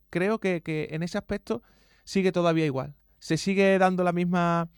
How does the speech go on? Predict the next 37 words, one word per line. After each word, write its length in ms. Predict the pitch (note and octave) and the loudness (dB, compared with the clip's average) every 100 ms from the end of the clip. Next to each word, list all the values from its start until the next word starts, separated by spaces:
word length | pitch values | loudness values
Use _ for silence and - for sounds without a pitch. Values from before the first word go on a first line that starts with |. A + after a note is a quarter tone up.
| _ _ _ | _ _ _
atención 640 | - E3+ E3 - F#3+ B3 - _ _ _ _ _ _ - | -2 2 2 6 6 4 0 _ _ _ _ _ _ 2
y 120 | E3 | 6
yo 120 | F3+ | 6
creo 220 | G#3 G#3 | 6 4
que, 340 | G3+ G3 F#3+ F3+ | 4 2 2 0
que, 280 | F3+ F3 E3 | 0 0 0
que 140 | F3 | -2
también 320 | F3 D#3+ F3 | 0 0 0
son 160 | F#3+ G3+ | -2 -2
por 140 | G3+ | -2
aspecto 420 | E3+ F#3 F3+ A3 G3+ | -2 -4 -2 0 2
de, 480 | F3+ D#3+ D3+ D3 - | 2 2 0 -2 -6
de 560 | D3 D3 C#3+ C3+ C3+ | -4 -2 -2 -2 -4
recursos, 520 | C3+ D3+ - A3 - D3+ | -6 -4 0 0 0 -2
¿no? 180 | G3 | -2
Recursos 400 | G#3+ - - F3 | -4 -2 -2 -2
personales. 460 | D#3+ D#3+ - F#3+ E3+ | -2 -2 0 0 2
Es 60 | D#3+ | 0
verdad 280 | F3+ F#3+ | 0 0
que 340 | E3 D#3 C#3+ - _ _ | 0 -2 -2 -6 _ _
hay 140 | - F3+ | -2 0
mucho 640 | F#3+ - F3 E3+ E3+ D#3+ | 0 2 2 4 4 2
re-, 140 | E3 E3+ _ | -2 -8 _
mu-, 340 | - - E3+ D#3+ | -20 -10 -8 -4
muchos 320 | F3+ G3+ F#3+ | -4 0 0
más 140 | F#3 | 0
recursos 400 | F#3+ F3+ F#3 F3+ | 0 0 0 -2
personales, 680 | - E3+ - E3 A#3 A3 A#3 B3 _ | -2 -4 -2 0 2 2 -2 -8 _
con, 600 | - D3 C#3+ C#3 C3+ C#3 _ - | -8 -6 -6 -8 -10 -14 _ -12
ahora 300 | - D#3 D#3+ | -6 -4 -4
con 200 | D#3 D#3 | -4 -4
el 140 | D3+ | -4
Proa 440 | C#3 - E3 D#3 D3+ | -6 -2 0 2 2
Plus, 280 | E3 F#3 E3 | 2 2 0
que 160 | D#3+ | -4
han, 180 | D3+ D3+ - | -4 -8 -8
han, 440 | D#3+ D3+ D3 D#3+ | -8 -8 -10 -14